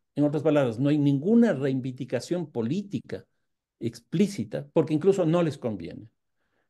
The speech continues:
Ellos, para ellos, este tipo de acciones, eh, de alguna manera les afecta en lo que es su objetivo principal, que es simplemente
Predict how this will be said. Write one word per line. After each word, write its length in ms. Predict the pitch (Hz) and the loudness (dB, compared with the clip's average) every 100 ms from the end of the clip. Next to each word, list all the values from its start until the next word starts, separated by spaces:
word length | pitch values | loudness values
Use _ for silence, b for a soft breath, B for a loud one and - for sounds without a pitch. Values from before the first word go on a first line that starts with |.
| - | 0
Ellos, 540 | 160 165 165 - - _ - 123 | 2 2 0 -2 -12 _ -20 -14
para 220 | - 113 139 | -4 0 2
ellos, 440 | 160 147 131 - | 2 2 -2 -6
este 220 | - 131 | -8 -6
tipo 240 | 135 143 143 | -4 0 2
de 80 | 135 | 2
acciones, 460 | - 147 180 - _ _ _ | 0 -4 -4 -8 _ _ _
eh, 200 | - 123 123 | -14 -10 -2
de 120 | 147 | 0
alguna 280 | 135 160 170 | 2 2 4
manera 320 | 139 151 180 | 4 4 4
les 220 | 143 135 | 2 2
afecta 800 | 131 - - 214 214 - 131 151 _ | -2 -2 0 0 -2 -10 -12 -12 _
en 220 | 143 139 | 0 2
lo 180 | 135 139 | 2 2
que 300 | 135 147 156 - | 0 0 -2 0
es 220 | 165 170 | 0 0
su 160 | - | -2
objetivo 460 | 143 131 123 170 165 | -2 -2 -6 -2 0
principal, 580 | 135 127 127 123 208 208 b b b _ | 0 -2 -2 0 0 -2 b b b _
que 100 | 143 | -4
es 140 | 143 | -4
simplemente 880 | - 196 196 170 139 156 175 175 196 | -2 -2 0 0 2 0 0 -2 -4